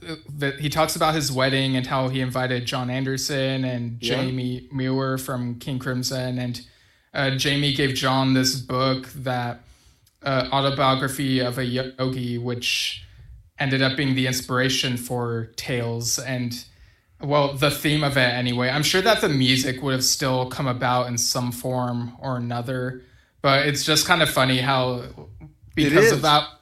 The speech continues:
Speaker 1: because of that wedding, that theme came about. And, uh, then when Relayer came around, Bill was like, "Now, I like a theme more than an-, or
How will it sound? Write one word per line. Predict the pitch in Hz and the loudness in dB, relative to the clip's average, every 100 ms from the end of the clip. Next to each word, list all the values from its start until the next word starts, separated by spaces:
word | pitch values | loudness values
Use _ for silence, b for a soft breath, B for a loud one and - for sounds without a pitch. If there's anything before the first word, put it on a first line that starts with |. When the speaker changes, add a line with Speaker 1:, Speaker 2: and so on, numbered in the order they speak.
| - - | -20 -4
Speaker 1:
because | 147 165 147 | -2 0 0
of | 151 | 4
that | 156 143 131 - | 6 6 2 -8
wedding, | 139 127 127 131 131 127 127 123 135 | -6 -2 0 0 0 -2 -4 -4 -4
that | 127 120 | -4 -4
theme | - 135 127 131 | -6 -4 -2 -2
came | 131 135 | -2 -4
about. | 131 139 131 131 - | 0 0 2 0 -4
And, | 127 120 b b b b b - | -6 -6 b b b b b -2
uh, | 147 135 | 0 2
then | 143 156 | 2 2
when | 156 143 | 2 2
Relayer | 131 151 147 135 127 123 | 2 4 4 6 4 2
came | 139 127 | -2 -2
around, | 123 127 123 123 120 143 127 | 0 0 0 0 -2 -4 -2
Bill | 135 131 131 127 127 | 0 2 2 0 -6
was | 139 139 123 - - b b - | -6 -4 -4 -6 -8 b b 0
like, | 135 131 135 | 4 4 2
"Now, | 151 143 135 | 2 2 2
I | 147 | 4
like | 180 208 185 | 4 4 2
a | |
theme | - - 139 143 139 | -2 -2 0 0 0
more | 135 127 127 127 131 - - | 0 0 0 -2 -4 -12 -8
than | 147 123 | -4 -4
an-, | - 135 139 139 _ _ _ _ | -6 -6 -6 -10 _ _ _ _
or | 151 139 | 0 0